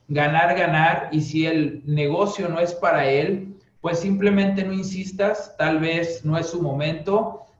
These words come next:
tal vez te va a causar, eh, más trabajo, este, estar, porque como dicen, tú tienes que traer aquí al equipo gente que te ayude a em-, a empujar la carreta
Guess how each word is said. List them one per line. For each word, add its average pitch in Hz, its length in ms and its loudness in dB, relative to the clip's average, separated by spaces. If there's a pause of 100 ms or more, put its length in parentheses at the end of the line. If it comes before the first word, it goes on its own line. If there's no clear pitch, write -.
tal 165 280 4
vez 165 540 0 (140)
te 139 100 -2
va 156 120 4
a 165 100 2
causar, 170 880 0 (180)
eh, 135 260 -2
más 185 340 2
trabajo, 185 760 4
este, 135 360 -2
estar, 151 420 -2
porque 127 440 -6 (180)
como 139 280 -2
dicen, 160 380 0
tú 175 120 -4
tienes 196 260 -2
que - 100 -4
traer 180 340 -2
aquí 185 240 -4
al 180 100 -4
equipo 170 460 -6
gente 170 280 -8
que 160 120 -6
te 135 140 -4
ayude 143 220 -2
a 175 40 -2
em-, 175 260 -6
a 131 80 -4
empujar 156 460 0
la - 120 0
carreta 143 800 -2